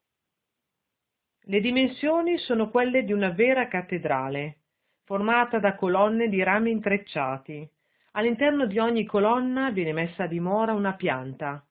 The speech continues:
Con i tagli e le potature saranno adattate a formare negli anni una vera e propria cattedrale vegetale.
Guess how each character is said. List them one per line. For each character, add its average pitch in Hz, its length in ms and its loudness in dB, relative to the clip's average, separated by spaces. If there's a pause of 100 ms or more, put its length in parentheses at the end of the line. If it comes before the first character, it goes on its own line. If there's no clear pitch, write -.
(420)
Con 185 180 -6
i 175 120 -6
tagli 254 760 0
e - 80 -18
le 156 100 -6
potature 160 840 -4 (300)
saranno 233 420 0
adattate 202 560 -2
a 185 80 -4
formare 185 640 0
negli 165 320 -2
anni 214 420 0
una 170 240 -2
vera 180 320 2
e 160 140 0
propria 254 720 -2
cattedrale 143 880 -4
vegetale. 139 880 -6